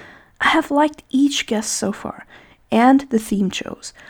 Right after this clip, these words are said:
I am in a happier place after each show, as it leaves me reflecting upon each topic for some time afterwards, thanks mainly to the questions asked. Kristen has also grown in her presentation skills and editing skills, and I cannot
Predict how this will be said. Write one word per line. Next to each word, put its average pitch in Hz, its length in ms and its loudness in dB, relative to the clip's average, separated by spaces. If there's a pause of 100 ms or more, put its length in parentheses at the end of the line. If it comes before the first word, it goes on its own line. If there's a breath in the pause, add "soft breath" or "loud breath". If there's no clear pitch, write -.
(220 loud breath)
I 254 120 4
am 302 160 6
in 302 180 2
a 233 140 6
happier 254 480 0
place 247 440 0
after - 440 -4
each 277 180 0
show, 196 460 -4
as 208 120 -2
it 208 140 -4
leaves 214 420 2
me 254 200 4
reflecting 214 580 -2
upon 220 380 -2
each 220 300 -4
topic - 520 -8
for - 160 -10
some - 260 -4
time - 220 -2
afterwards, - 540 -6 (400 soft breath)
thanks - 480 0
mainly 233 460 2
to 214 120 -8
the 196 60 -4
questions 190 500 -6
asked. - 400 -10 (680 soft breath)
Kristen 320 300 0
has 349 140 0
also 277 240 0
grown 220 340 6
in 202 100 4
her 185 100 0
presentation 202 680 -2
skills 170 400 -8
and - 120 -10
editing 208 400 4
skills, - 460 -12 (440 loud breath)
and 240 140 2
I 262 100 2
cannot 415 360 -2